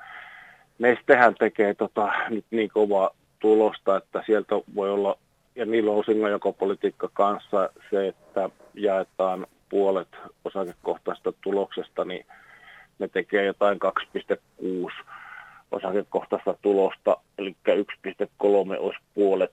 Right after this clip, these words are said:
siitä, niin sieltä voisi tulla jopa viisi ja puoli miljoonaa osinkoa Nesteestä, että se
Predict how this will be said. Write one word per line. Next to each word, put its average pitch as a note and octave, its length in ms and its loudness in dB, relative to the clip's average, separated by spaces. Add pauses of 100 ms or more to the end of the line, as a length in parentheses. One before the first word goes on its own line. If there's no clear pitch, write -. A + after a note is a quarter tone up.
(100)
siitä, G2 260 -2
niin G2+ 140 -4
sieltä G2+ 280 0
voisi F#2+ 200 0
tulla G2+ 240 2
jopa F#2+ 360 0 (260)
viisi G#2 300 -4
ja G2 80 2 (200)
puoli F#2+ 440 0 (800)
miljoonaa F#2 540 -6
osinkoa F#2 560 -4
Nesteestä, F#2+ 600 -4
että - 200 -8
se G2 120 -6